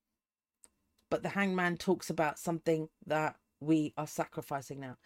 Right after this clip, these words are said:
Sacrifice means to make sacred, to offer up, to crack open and to reveal that side of you. And I'm gonna say this as well, that sometimes that can come up as, um, a feeling of,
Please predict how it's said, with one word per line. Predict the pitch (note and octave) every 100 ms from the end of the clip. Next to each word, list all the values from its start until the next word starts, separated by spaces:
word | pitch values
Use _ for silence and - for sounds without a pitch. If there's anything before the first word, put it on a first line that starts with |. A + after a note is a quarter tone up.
| - _
Sacrifice | - G3 - F3 F#3 F3 F3
means | E3+ D#3+
to | - G3
make | F3 E3 -
sacred, | - D#3 - C#3 B2+ - -
to | F3+ -
offer | B2+ - C#3
up, | C#3 B2+ - - _ _ _ _ _ _ _ _ _ _
to | -
crack | D#3+ - E3+ - -
open | E3 E3 - C#3+ D3
and | D3
to | -
reveal | D#3 D#3 C#3 F3+ F3+ D#3 C#3 -
that | C#3+
side | - E3 D3
of | C#3 C#3
you. | D3+ C#3 D3+ _ _ _ _ _ _ _ _ _ _ _ _ _ _ _ _ _ _ _ _ _ _ _ -
And | G3 G3 - _ _ F#3+
I'm | A3
gonna | A#3+ B3 A3+ G#3+ -
say | - G#3+
this | G3+ G3
as | F#3+ F#3
well, | G3 E3+
that | -
sometimes | A3+ A3+ G#3 G3 E3+ D#3+
that | F#3+ -
can | F#3+ F3+
come | F#3 E3+
up | D#3 -
as, | E3 D#3+ D#3 D3
um, | D3 D3+ D3+ D3+ D3 - -
a | E3
feeling | - F3+ E3
of, | D#3